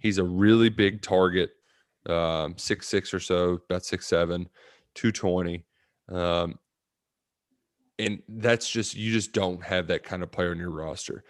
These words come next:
Will Levis, he's got a freaking cannon. You just, I don't, I don't know if you have that on your roster. I don't think you have that, um, with Gatewood or Bo Allen. So, uh, I, I,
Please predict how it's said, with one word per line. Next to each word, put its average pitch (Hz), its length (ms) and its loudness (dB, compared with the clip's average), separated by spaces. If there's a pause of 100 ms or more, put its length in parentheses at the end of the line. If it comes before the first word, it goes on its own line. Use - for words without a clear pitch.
(260)
Will 120 260 6
Levis, 104 560 2
he's 127 260 -6
got 135 220 -2
a - 20 -2
freaking 92 400 -4
cannon. 78 460 -10 (580)
You 120 120 0
just, 151 300 0
I 117 120 2
don't, 131 200 4
I 117 40 4
don't 139 180 4
know 127 140 6
if 107 100 0
you 98 120 -4
have 101 200 4
that 90 140 -2
on 85 100 -8
your 80 140 -6
roster. 85 340 -4
I - 20 2
don't 107 80 -2
think 117 160 0
you 107 120 -2
have 90 240 4
that, 85 240 0 (380)
um, 90 340 2
with 92 180 -4
Gatewood 90 400 4
or 92 140 0
Bo 82 300 0
Allen. 80 300 -6
So, 95 360 4 (320)
uh, 87 320 2 (100)
I, 101 120 -2 (100)
I, 95 220 0